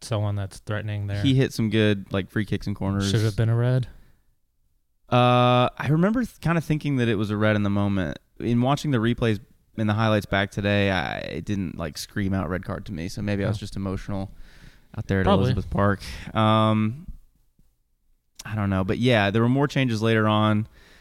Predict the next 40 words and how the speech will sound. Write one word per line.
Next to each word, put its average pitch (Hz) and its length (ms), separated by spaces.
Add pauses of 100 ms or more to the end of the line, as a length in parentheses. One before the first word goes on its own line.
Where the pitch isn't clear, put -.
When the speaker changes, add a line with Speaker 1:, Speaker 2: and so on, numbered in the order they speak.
(300)
Speaker 2:
Abu 110 240
Danladi 104 420
came 101 220
on 98 140
for 98 340
C 101 180
J 101 100
Sapong, 123 840
and 98 280
we 98 80
saw 98 200
the 95 80
return 95 260
of 90 80
Hanwal 95 400
Abuana. 120 680 (120)
Uh, 82 260
came 110 200
on 104 100
for 92 140
Mukhtar, 101 800 (480)
which 107 240
at 95 140
that 139 280
point, 101 480 (480)
it 98 180
felt 76 160
like 95 80
we'd 85 120
given 55 200
up. - 160 (120)
Speaker 1:
Yeah. 110 280 (160)
Um, 110 640 (160)
Speaker 2:
And 107 160
I 98 80
was, 95 160
Speaker 1:
does - 80
Speaker 2:
I 101 60
was 98 100
frustrated. - 580